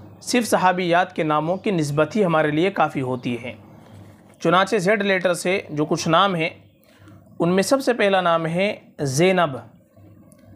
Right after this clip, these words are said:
ज़ैनब ये हुज़ूर पाक सल्लल्लाहु अलैहि वसल्लम की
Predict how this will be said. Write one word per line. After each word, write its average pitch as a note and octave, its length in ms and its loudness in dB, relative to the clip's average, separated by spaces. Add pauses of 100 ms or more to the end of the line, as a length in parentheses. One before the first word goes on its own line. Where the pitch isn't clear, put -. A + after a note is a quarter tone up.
(260)
ज़ैनब G3+ 480 2 (460)
ये D#3 100 0
हुज़ूर F#3 380 0
पाक F#3+ 300 0
सल्लल्लाहु E3 580 0
अलैहि D#3 320 -2
वसल्लम F#3 580 -2
की F#3+ 400 -4